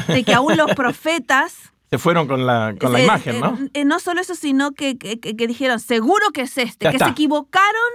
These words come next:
Speaker 1: de cómo iba a ver Dios la circunstancia,
Speaker 2: Sí,
Speaker 1: ¿no?
Speaker 2: sí.
Speaker 1: Porque el profeta, uno dice: "Bueno, va a ver cómo Dios ve". No, no,
Speaker 2: No,
Speaker 1: que
Speaker 2: no,
Speaker 1: los
Speaker 2: no.
Speaker 1: humanos no vemos como Dios ve.
Speaker 2: No importa.
Speaker 1: Ni, ni el profeta.
Speaker 2: Ni el profeta.
Speaker 1: Sí, entonces dice,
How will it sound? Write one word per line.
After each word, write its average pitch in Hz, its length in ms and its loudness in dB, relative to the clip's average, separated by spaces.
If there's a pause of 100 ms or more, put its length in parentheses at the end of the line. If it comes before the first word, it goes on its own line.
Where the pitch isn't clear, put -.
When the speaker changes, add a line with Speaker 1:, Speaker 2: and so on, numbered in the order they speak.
(100)
Speaker 1:
de 269 180 -4
cómo 311 300 -2
iba 294 260 0
a 269 60 -2
ver 294 280 0
Dios 277 280 0
la 220 160 -6
circunstancia, 180 1000 -4
Speaker 2:
Sí, 180 60 -4
Speaker 1:
¿no? 247 200 0
Speaker 2:
sí. 107 120 -6 (360)
Speaker 1:
Porque 254 240 0
el 233 100 -2
profeta, 285 760 -2 (220)
uno 233 200 -4
dice: 233 200 -6
"Bueno, 226 220 -2
va 214 80 2
a 214 40 2
ver 226 140 -6
cómo 214 240 -6
Dios 214 220 -6
ve". 240 160 -6
No, 320 260 0
no, 330 80 0
Speaker 2:
No, 160 60 2
Speaker 1:
que - 60 0
Speaker 2:
no, - 80 0
Speaker 1:
los - 80 0
Speaker 2:
no. - 40 -2
Speaker 1:
humanos 403 300 -2
no 294 120 -4
vemos 294 300 -2
como 165 300 -8
Dios 170 200 -8
ve. 143 200 -10
Speaker 2:
No 151 60 0
importa. 156 320 2
Speaker 1:
Ni, 247 80 4
ni 262 60 6
el 254 80 2
profeta. 254 600 -2
Speaker 2:
Ni 175 80 2
el 190 120 4
profeta. 139 500 -4
Speaker 1:
Sí, 214 160 0
entonces 302 380 -2
dice, 269 460 0